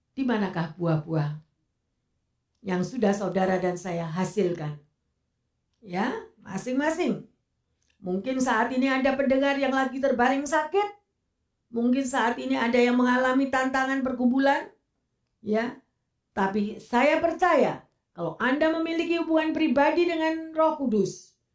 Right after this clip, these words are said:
pasti hidup kita akan menjadi kesaksian yang baik. Saudara bisa baca sendiri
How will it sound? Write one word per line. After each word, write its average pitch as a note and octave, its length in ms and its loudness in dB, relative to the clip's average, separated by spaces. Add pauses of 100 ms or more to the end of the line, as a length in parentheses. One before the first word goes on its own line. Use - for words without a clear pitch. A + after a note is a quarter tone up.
(220)
pasti G#3 560 -2
hidup G3+ 320 -2
kita F#3+ 320 -4
akan E3+ 240 -6
menjadi E3+ 240 -6
kesaksian G#3 720 -4
yang E3+ 160 -8
baik. F3 400 0 (340)
Saudara F#3 400 -2
bisa F3+ 240 -4
baca F3 380 0
sendiri C#4 580 2